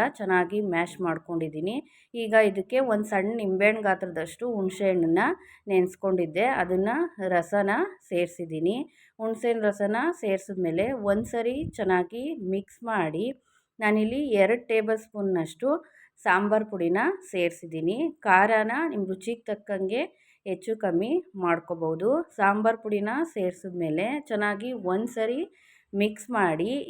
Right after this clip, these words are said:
ಈ ಹಂತದಲ್ಲಿ ನಿಮ್ಗೆ ಸಾಂಬಾರು ಯಾವ ಹದಕ್ ಬೇಕೋ ಅದನ್ನ ನೋಡ್ಕೊಂಡು ನೀರನ್ನ ಸೇರ್ಸ್ಕೋಬೇಕು. ನೀರನ್ನ ಸೇರ್ಸಿದ್ಮೇಲೆ ಒಂದ್ಸರಿ ಮಿಕ್ಸ್ ಮಾಡಿ ಸ್ಟವ್ನ ಮೀಡಿಯಮ್ ಫ್ಲೇಮಲ್ಲಿಟ್ಟು ಒಂದ್ ಎರಡರಿಂದ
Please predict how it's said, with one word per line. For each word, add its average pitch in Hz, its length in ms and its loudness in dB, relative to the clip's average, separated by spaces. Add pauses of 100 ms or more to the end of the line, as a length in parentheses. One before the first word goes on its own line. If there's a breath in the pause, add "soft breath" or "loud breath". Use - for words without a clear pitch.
ಈ 240 120 -2
ಹಂತದಲ್ಲಿ 196 640 2
ನಿಮ್ಗೆ 214 280 -2 (100)
ಸಾಂಬಾರು 202 520 4 (200)
ಯಾವ 175 240 4
ಹದಕ್ 185 300 -4
ಬೇಕೋ 170 360 -2 (240)
ಅದನ್ನ 185 360 4 (140)
ನೋಡ್ಕೊಂಡು 175 600 2 (500 soft breath)
ನೀರನ್ನ 208 460 6 (340)
ಸೇರ್ಸ್ಕೋಬೇಕು. 170 840 0 (240)
ನೀರನ್ನ 220 460 2 (180)
ಸೇರ್ಸಿದ್ಮೇಲೆ 180 720 -2 (440 loud breath)
ಒಂದ್ಸರಿ 220 640 4 (340)
ಮಿಕ್ಸ್ 185 300 -2
ಮಾಡಿ 170 400 2 (460)
ಸ್ಟವ್ನ 233 420 2 (240)
ಮೀಡಿಯಮ್ 208 380 4
ಫ್ಲೇಮಲ್ಲಿಟ್ಟು 180 680 0 (120)
ಒಂದ್ 196 240 4
ಎರಡರಿಂದ 214 580 2